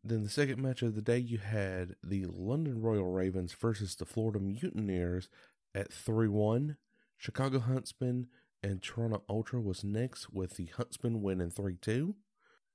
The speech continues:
And then for your marquee match, you had the Atlanta FaZe versus the Optic Gaming L A,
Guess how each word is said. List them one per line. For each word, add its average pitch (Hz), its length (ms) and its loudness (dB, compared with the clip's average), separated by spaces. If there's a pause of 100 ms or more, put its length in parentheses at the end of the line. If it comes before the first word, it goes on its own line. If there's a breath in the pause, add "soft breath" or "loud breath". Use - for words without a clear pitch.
(120 soft breath)
And 110 140 2
then 110 80 4
for 104 140 2
your 95 140 2
marquee 123 520 0
match, 120 580 -2
you 107 120 -2
had 101 260 0
the 98 300 0
Atlanta 98 560 0
FaZe 113 380 0
versus 92 340 -2
the 90 240 -4
Optic 107 260 -4
Gaming 104 380 0 (560)
L 92 260 0
A, 135 300 2